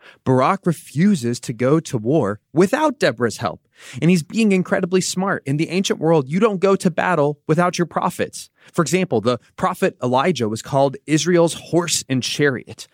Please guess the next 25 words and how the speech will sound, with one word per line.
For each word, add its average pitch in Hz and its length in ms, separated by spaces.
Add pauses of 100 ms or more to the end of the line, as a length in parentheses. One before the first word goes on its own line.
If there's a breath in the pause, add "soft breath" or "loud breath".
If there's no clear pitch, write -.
(220)
A 131 80
chariot 208 480
was 147 240 (180 soft breath)
the 147 140
best, 139 520 (100)
most 151 360
strong 165 560
weapon 139 400
that 113 140
was 113 160
known 120 420 (200 loud breath)
in 123 120
those 117 260
days. 123 600 (440 soft breath)
Uh, 123 120
let's 123 200
pick 143 140
up 123 120
in 110 100
verse 107 280
eight. 90 200 (480 soft breath)
Barak 127 320
said 131 220
to 95 80
her, 85 260